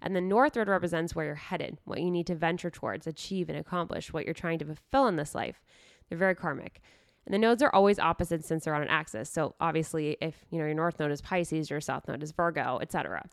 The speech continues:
So in regards to a relationship, the nodes could be conjunct, and that would mean that you have a good chance of your paths crossing. So, and then the south node, there's something karmic to work out within this lifetime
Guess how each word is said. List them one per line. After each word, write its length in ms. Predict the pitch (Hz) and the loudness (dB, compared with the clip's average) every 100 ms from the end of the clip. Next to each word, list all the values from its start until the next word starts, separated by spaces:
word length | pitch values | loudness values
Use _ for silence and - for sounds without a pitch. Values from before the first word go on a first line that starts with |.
| _ - - | _ -20 -10
So 100 | - | -2
in 80 | 202 | 2
regards 320 | 202 202 214 | 6 6 6
to 80 | 254 | 2
a 20 | |
relationship, 720 | 226 151 160 196 214 208 - | 4 2 0 -2 0 -2 0
the 100 | 175 | 0
nodes 260 | 160 156 | 2 0
could 200 | - 175 | -2 -8
be 280 | 160 151 156 _ _ _ _ _ _ | -4 -2 -4 _ _ _ _ _ _
conjunct, 680 | 175 165 208 285 185 233 - | -4 2 6 6 6 0 -2
and 120 | 180 | 2
that 140 | 170 - | 4 4
would 120 | 180 | 2
mean 200 | 165 170 | 2 2
that 120 | - | 0
you 60 | 165 | 0
have 160 | 156 | 0
a 60 | 156 | 0
good 200 | 160 151 | -2 -2
chance 300 | - 147 - | -2 -4 -4
of 100 | - | -4
your 100 | 151 | -4
paths 340 | 277 392 - | -2 -4 -6
crossing. 520 | - - - 82 - 170 _ - _ | -6 -6 -6 -8 -8 -12 _ -20 _
So, 580 | - - 220 190 180 170 _ _ | -18 0 4 6 4 2 _ _
and 140 | - 190 | -4 0
then 140 | 175 | 0
the 80 | 165 | 0
south 340 | - 277 466 | 6 6 6
node, 260 | 190 156 160 | 4 2 4
there's 180 | 170 175 | 2 2
something 240 | 185 170 | -2 -2
karmic 420 | 165 - 202 214 - | -4 0 2 2 -2
to 100 | 175 | -2
work 200 | 156 160 | -2 0
out 200 | 143 - | 0 0
within 300 | 160 160 156 | -2 -2 -2
this 200 | 151 - | -4 -2
lifetime 640 | 156 165 - 143 143 143 | -2 -2 -4 -2 0 -2